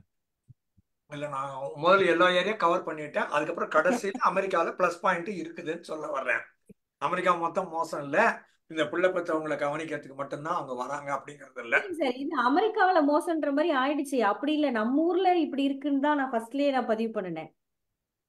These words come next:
Speaker 1: நாங்க சாப்பிடாத ஹோட்டல் ஒண்ணு கூட கிடையாது கலிபோர்னியால,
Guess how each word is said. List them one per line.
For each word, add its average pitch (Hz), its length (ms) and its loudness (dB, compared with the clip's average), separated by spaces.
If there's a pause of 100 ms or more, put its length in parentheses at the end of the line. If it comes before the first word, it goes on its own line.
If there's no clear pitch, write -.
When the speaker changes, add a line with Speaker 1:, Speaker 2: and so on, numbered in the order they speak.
(400)
Speaker 1:
நாங்க 175 300 2
சாப்பிடாத 214 680 6
ஹோட்டல் 185 360 4
ஒண்ணு 160 260 -4
கூட 160 220 0
கிடையாது 143 420 0 (100)
கலிபோர்னியால, 135 580 -2